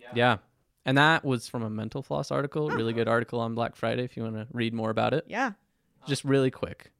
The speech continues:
Speaker 1: just to get it out of the way, 'cause I said crazy shoppers. So the big thing you always see online, especially now,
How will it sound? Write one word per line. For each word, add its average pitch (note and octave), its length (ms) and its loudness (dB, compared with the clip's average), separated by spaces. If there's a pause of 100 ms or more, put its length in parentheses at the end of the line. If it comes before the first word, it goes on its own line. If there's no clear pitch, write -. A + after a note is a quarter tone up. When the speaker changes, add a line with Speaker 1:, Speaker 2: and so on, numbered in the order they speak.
(120)
Speaker 1:
just - 160 -8
to A#2+ 60 -2
get A2 180 2
it A2 60 2
out G#2+ 140 4
of G#2+ 60 0
the G#2 80 -4
way, G#2 320 -6 (400)
'cause A2 120 -6
I G#2 80 -2
said G#2 320 -4
crazy A#2+ 320 0
shoppers. G#2+ 600 -4 (460)
So B2+ 260 4
the A#2+ 60 0
big C#3+ 200 4
thing C3+ 200 2
you B2 100 4
always A2 160 4
see - 160 -2
online, A2 360 0
especially A2 460 -4
now, C#3 340 0